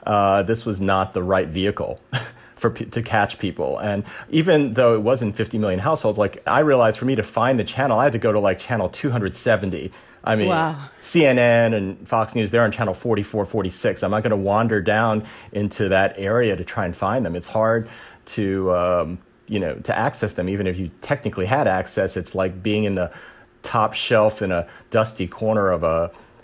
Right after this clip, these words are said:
Speaker 1: of a supermarket where nobody can see you.
Speaker 2: So you see this demise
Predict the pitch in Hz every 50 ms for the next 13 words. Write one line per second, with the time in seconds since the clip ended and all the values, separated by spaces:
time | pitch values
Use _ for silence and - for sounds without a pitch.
0 | _ - - - - 104 101 90 90 - - 131 - 110 98 90 87 90 - 90
1 | 80 - - - - - 101 92 92 104 107 107 107 101 - 87 - - 123 117
2 | - - - - _ _ _ _ - - 269 262 196 214 254 320 359 349 - -
3 | 247 214 202 165 175 160 151 147 139 - - - - - - _ - 156 147 143
4 | 139 139 131 127 127 123 123 123 113 - -